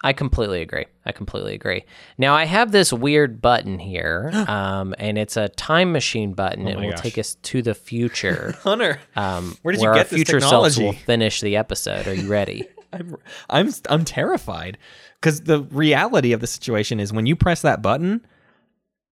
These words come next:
Speaker 2: you will make me have a baby. Like, I'll have a baby now.
Speaker 1: Wow.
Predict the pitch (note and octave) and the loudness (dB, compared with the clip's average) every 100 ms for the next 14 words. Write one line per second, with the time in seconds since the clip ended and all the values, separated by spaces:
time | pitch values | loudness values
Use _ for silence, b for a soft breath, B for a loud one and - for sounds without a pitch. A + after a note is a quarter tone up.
0 | _ _ A#2+ B2 F3 F#3+ E3 D#3 - D3 | _ _ -4 4 6 8 6 4 4 4
1 | B2+ A2 G#2+ G2 - - _ _ _ G#2+ | 4 2 2 0 -2 -16 _ _ _ 2
2 | A#2+ A#2 C#3+ A#2 A2+ G#2+ F#2+ G#2+ B2 B2+ | 2 2 0 0 2 2 2 2 4 6
3 | A#2 G#2+ | 4 2